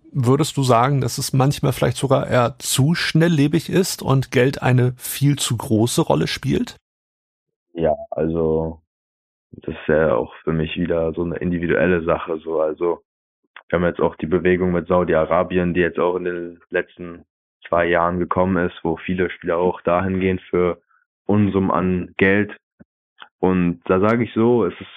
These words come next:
Speaker 2: für jeden Spieler, muss er selber entscheiden. So, wenn jetzt jemand sagt, er möchte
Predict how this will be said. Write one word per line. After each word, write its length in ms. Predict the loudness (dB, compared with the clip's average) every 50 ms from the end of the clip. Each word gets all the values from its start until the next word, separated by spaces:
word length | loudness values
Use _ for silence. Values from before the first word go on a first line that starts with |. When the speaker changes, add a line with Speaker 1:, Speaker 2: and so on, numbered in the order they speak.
| -8 -2
Speaker 2:
für 80 | 0 0
jeden 340 | 2 4 4 4 4 2
Spieler, 580 | 0 0 0 0 2 2 2 2 2 0 0 -2
muss 200 | -2 -4 -2 -2
er 60 | 0
selber 320 | 2 4 4 4 4 2 0
entscheiden. 480 | -2 -4 -4 -2 -2 0 -2 -4 -6 -6 -6
So, 180 | -4 -4 0
wenn 140 | 0 0 0
jetzt 200 | 0 -4 -6 _ -20 -20 -20 _ _ _ _ _ _ _ _
jemand 340 | -2 0 2 2 0 0 2
sagt, 320 | 2 2 2 2 0 -4 _ _ _ -6
er 140 | -4 -2 0
möchte 640 | 0 -2 -4 -4 -2 0 2 2 2 0 -2 -6